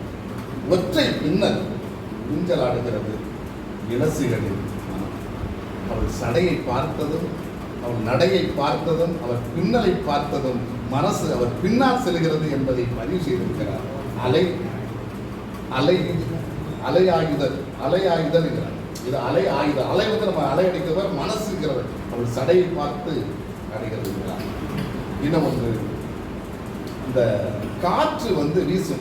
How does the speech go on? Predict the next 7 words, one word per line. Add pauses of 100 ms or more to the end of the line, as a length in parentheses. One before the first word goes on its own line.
(140)
இயல்பாத்தான்
வீசும். (180)
காற்று
வீசினால்
மரம்
அசையும். (380)
அதை